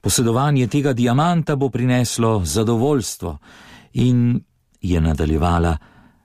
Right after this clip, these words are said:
"Naj ti povem nekaj res pomembnega. Prinašajo še eno sporočilo, ki je še subtilnejše, a ima veliko večji vpliv. Ne samo, da bodo ti izdelki prinesli izpolnitev,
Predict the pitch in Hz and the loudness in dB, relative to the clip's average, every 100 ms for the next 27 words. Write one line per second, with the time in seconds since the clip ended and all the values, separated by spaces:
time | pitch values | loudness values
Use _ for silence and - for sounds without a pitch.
0 | _ _ 120 165 170 170 104 117 160 156 | _ _ -2 0 0 -2 0 0 2 2
1 | 131 123 135 127 151 - 147 156 151 139 | 0 0 -2 0 -2 -2 -2 0 2 2
2 | 113 85 73 - _ _ _ _ _ - | 0 -2 -6 -12 _ _ _ _ _ -20
3 | - - - - 165 170 180 165 160 135 | -20 -20 -8 -2 2 2 2 0 0 0
4 | 123 - 202 196 185 190 165 - 165 151 | -2 -4 -2 0 2 2 0 -2 -2 -2
5 | - 90 82 113 104 - 156 165 - 117 | -2 0 0 0 -2 0 -2 -2 -2 -4
6 | 95 - 226 160 87 - - - - - | -4 -2 0 2 0 -2 -4 -6 -8 -18
7 | - - 110 104 101 85 92 117 196 - | -12 -2 0 2 0 -2 -4 -2 -2 -2
8 | 190 151 139 147 - 151 151 - 92 71 | -2 0 0 -2 -4 -4 -4 -4 -6 -6
9 | 69 _ _ _ _ _ _ - - - | -10 _ _ _ _ _ _ -20 -18 -12
10 | - 143 202 - 151 147 123 117 113 110 | -2 0 2 0 0 0 0 -2 0 -2
11 | - 180 123 90 110 135 123 110 95 - | -2 -2 0 0 0 -2 0 -2 -2 -4
12 | - 117 107 98 - 110 104 95 - 104 | -2 0 2 0 -2 -2 -2 -2 -2 0
13 | 98 139 170 92 76 | 0 2 0 -2 -6